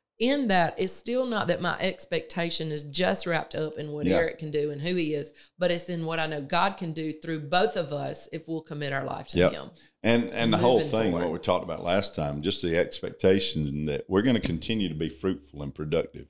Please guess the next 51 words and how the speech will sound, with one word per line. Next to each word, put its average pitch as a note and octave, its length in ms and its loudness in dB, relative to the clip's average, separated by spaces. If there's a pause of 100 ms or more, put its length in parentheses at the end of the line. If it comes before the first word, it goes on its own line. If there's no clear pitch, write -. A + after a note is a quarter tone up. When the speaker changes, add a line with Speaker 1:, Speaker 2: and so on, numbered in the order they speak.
Speaker 1:
That's G#3+ 240 -2
right. B3 340 -4
Speaker 2:
in - 140 -2
our E2 180 2
relationship, D#2+ 800 -4
that D2+ 80 -4
our, D2+ 280 0
our D#2+ 200 -4
life F2 280 2
is D2 120 -4
gonna D2+ 180 -6
continue F2+ 540 -2
to C2+ 40 -8
produce. D2 720 -10
Speaker 1:
Mm-hmm. D#3+ 560 -8
Speaker 2:
Um, D#2 200 0
Speaker 1:
And G3 120 2
you F#3+ 160 -2
always F#3+ 540 0
keep, - 300 -8
that F3+ 180 -2
is A3 100 -4
just - 280 -6
part E3 180 0
of F3 60 -8
the F3+ 80 -6
framework D#3 720 -6
of D#3 80 -16
who F3 80 -4
you E3 260 -4
are C#3+ 160 0
as D#3+ 140 -6
a - 20 -8
Speaker 2:
Yep. F3+ 80 -20
Speaker 1:
family. A3 400 0
I-, - 360 -8
if - 180 0
it's D#3+ 120 -2
a F3+ 60 -4
tough G3+ 340 0
time G#3 320 -2
now, G#3 220 -4
if A3 100 -12
we're F3+ 80 -4
struggling, G3 540 -2
if E3 140 -6
we D3+ 60 -8
got D#3+ 260 -2
things E3+ 260 -6
going D#3+ 300 -4
on, E3+ 240 -6